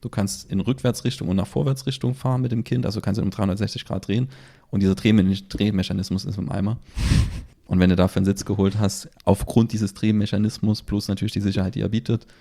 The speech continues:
ja, das ist nicht so schön. Genau, aber zum Glück müssen wir ihn gerade nicht mehr drehen, weil er immer nach vorne sitzt, aber fürs nächste Kind,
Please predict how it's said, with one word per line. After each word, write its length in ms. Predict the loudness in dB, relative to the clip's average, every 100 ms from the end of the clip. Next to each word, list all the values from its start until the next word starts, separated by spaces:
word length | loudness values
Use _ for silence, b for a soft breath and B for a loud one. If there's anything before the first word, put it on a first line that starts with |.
| b b -8
ja, 240 | -4 -4 -6 -20 _ _ _ _ _ _ -20 -18 -18 -8
das 160 | -6
ist 140 | -4 -4
nicht 140 | -2
so 100 | -4
schön. 260 | 0 0 0 -6 b b b b b b _
Genau, 200 | -2 0
aber 160 | 0 -2
zum 140 | -2
Glück 160 | 0 0
müssen 160 | 2
wir 60 | 0
ihn 40 |
gerade 200 | 0 -4
nicht 100 | -2
mehr 120 | -2
drehen, 280 | -2 -2 -2
weil 80 | -2
er 60 | 0
immer 140 | 0
nach 100 | 0
vorne 240 | 0 0
sitzt, 220 | 0 -2 -2
aber 280 | 0 -2 -4
fürs 180 | -10 -4
nächste 240 | -4 -4
Kind, 320 | -6 -6 -6